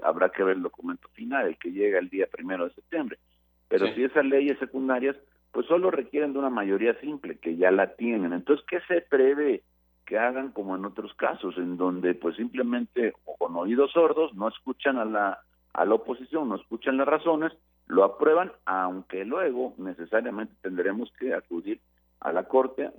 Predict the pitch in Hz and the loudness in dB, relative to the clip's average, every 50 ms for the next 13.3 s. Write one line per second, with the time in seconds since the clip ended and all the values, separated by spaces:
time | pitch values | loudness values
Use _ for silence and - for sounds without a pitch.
0 | _ _ - 87 80 80 95 98 98 98 104 101 98 92 - - 80 87 92 95 | _ _ -6 -4 -2 -2 -2 -2 -2 -2 -4 -4 -4 -4 -2 -2 -2 -2 -2 -2
1 | 92 101 101 95 82 76 - - 101 101 104 107 104 98 - 104 104 - 110 104 | 0 0 0 0 0 -2 -2 -4 -6 -6 -6 -8 -10 -8 -6 -6 -6 -6 -8 -10
2 | - 117 - 123 120 123 131 127 131 135 135 139 143 - _ _ _ _ _ _ | -10 -6 -2 -2 0 2 2 2 4 4 4 4 2 0 _ _ _ _ _ _
3 | _ - 95 95 92 90 - - 87 87 90 85 92 95 95 98 98 98 - - | _ 4 4 6 6 4 4 2 4 6 6 4 4 4 4 4 4 4 0 -4
4 | - - - 87 80 76 80 78 78 73 - - - _ _ _ _ _ - 104 | -8 -8 -4 -4 -2 -2 -2 -4 -4 -8 -10 -12 -20 _ _ _ _ _ -8 -4
5 | 123 175 214 - - 107 - - - _ _ - 113 113 110 - - 123 - - | 0 0 0 2 0 -2 -4 -4 -8 _ _ -2 -2 -2 0 -2 -4 -2 0 0
6 | 147 202 214 233 240 269 - - 170 180 185 - - - - - - 101 104 110 | -2 -2 -4 -6 -10 -8 -6 -4 -4 -2 -4 -4 -4 -4 -4 -2 -2 -2 -2 0
7 | 113 110 123 123 101 - - _ _ 92 95 98 98 95 95 - - 92 90 92 | 0 0 0 -2 -2 -4 -10 _ _ -12 -10 -8 -8 -8 -6 -2 0 2 2 2
8 | 92 95 143 214 262 262 - - - 101 95 95 98 95 98 95 90 87 87 92 | 2 4 2 2 2 0 -4 -8 -6 -4 -4 -4 -4 -2 -2 -2 -2 -2 -2 0
9 | 95 95 90 82 85 98 113 - _ _ _ _ _ _ _ 80 104 120 127 123 | 0 0 0 0 -2 -4 -6 -10 _ _ _ _ _ _ _ 0 2 4 4 2
10 | 123 117 107 113 104 - 113 117 127 147 - - 104 - - 131 135 143 139 127 | 0 -2 -6 -8 -10 -8 -2 0 0 0 0 -4 -10 -10 -8 -6 -4 -2 -2 -2
11 | 101 98 - 117 113 113 113 - - 123 107 - - - 80 78 80 80 78 80 | -4 -6 -6 -6 -6 -6 -6 -4 -4 -6 -6 -6 -10 -12 -8 -6 -4 -2 -2 -2
12 | 80 95 104 110 104 101 - 82 80 90 98 104 95 - - _ - 87 82 80 | 0 0 2 2 2 0 0 -4 -6 -4 -4 -4 -6 -8 -10 _ 0 2 2 2
13 | 82 - 185 - - | 0 -2 -6 -8 -12